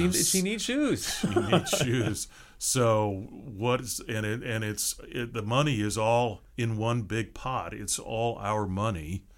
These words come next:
Speaker 2: Exactly.
Speaker 1: Now, now it's about doing the right thing,
Speaker 2: And
Speaker 1: because
Speaker 2: sibling rivalry aside, I mean, the brothers are gonna look at Susie's feet and say that she needs some shoes.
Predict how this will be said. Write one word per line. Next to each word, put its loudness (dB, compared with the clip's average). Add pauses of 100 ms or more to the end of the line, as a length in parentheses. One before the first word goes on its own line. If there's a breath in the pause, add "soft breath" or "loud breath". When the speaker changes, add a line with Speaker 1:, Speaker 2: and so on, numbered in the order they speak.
(140 loud breath)
Speaker 2:
Exactly. -2
Speaker 1:
Now, 2
now 2
it's 0
about -2
doing -2
the -6
right -10
thing, -8
Speaker 2:
And 2
Speaker 1:
because -2
Speaker 2:
sibling 2
rivalry 4
aside, 0
I 0
mean, 0
the 0
brothers 2
are -2
gonna 2
look 0
at -2
Susie's 0
feet 0
and -6
say 2
that 2
she 0
needs 2
some -2
shoes. 0